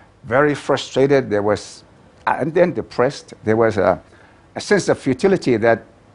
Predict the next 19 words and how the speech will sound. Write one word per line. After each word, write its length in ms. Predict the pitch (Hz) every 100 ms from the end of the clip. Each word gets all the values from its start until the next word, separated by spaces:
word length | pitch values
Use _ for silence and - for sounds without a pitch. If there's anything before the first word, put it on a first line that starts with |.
| -
we're 160 | 127
fighting 340 | - 185 170 117
a 60 |
fight 320 | 98 - 139 -
that, 240 | 80 -
that 100 | 104
we 140 | 107
had 160 | 127 113
no 140 | 113
hope 220 | 101 139 82
of 120 | 80
winning. 320 | 113 117 67 - - - - - - - - _ -
And, 260 | 95 98 98
um, 340 | 101 101 - _ _ _ _ _ _ _ -
I 100 | 160
had 340 | 170 143 160
to 100 | 147
change 320 | - 143 117 107
my, 460 | 107 104 98 90